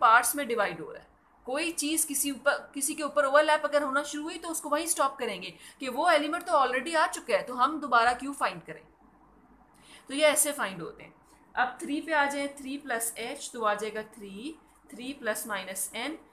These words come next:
थ्री प्लस माइनस टू एन up to so on। इसी तरह से करते जाएं, आपके find होते जाएंगे और आ जाएगा n minus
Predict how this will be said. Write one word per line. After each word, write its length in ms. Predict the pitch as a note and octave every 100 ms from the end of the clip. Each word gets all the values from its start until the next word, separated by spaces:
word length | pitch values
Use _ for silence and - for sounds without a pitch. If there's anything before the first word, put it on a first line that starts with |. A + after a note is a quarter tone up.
| _ _
थ्री 240 | - A#3 C4
प्लस 340 | B3 A3 A3
माइनस 360 | A3+ F#3+ F#3+ -
टू 160 | A#3+ C#4
एन 180 | D4+ E4 - _ _ -
up 140 | G3+ -
to 200 | C4 A3 - -
so 180 | - F#3+
on। 600 | - - _ _ _ -
इसी 180 | C#4 E4+
तरह 160 | E4
से 140 | D#4+ D4+
करते 320 | B3+ B3 D4
जाएं, 260 | A#3+ A3 A3+
आपके 340 | A3 G#3+ B3
find 300 | A#3+ A3 B3+ C#4
होते 200 | C4+ C4
जाएंगे 320 | C4 B3+ C4+
और 100 | A3+
आ 100 | G#3
जाएगा 400 | A3 G#3+ A3+ - A#3
n 180 | C#4 C#4
minus 420 | A#3+ G#3+ G3+